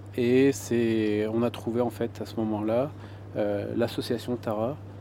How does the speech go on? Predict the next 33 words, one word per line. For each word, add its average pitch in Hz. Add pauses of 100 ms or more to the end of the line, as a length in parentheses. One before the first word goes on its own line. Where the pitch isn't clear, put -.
(240)
comme, 113
euh, 101
récepteur 117
de, 107
de 110
ces 110
fonds-là. 117 (960)
Et 117 (140)
pour 120
nous, 139
ça -
a 113
été 113
assez 113
symbolique 113
parce 107
qu'à 113
ce -
moment-là, 113 (140)
euh, 98 (600)
la, 107
la 104
fondation 113
s'occupait 117 (240)
d'une 117
mission 127
sur -
les 113
microplastiques 117 (920)
et 113
qui -
était, 117
euh, 98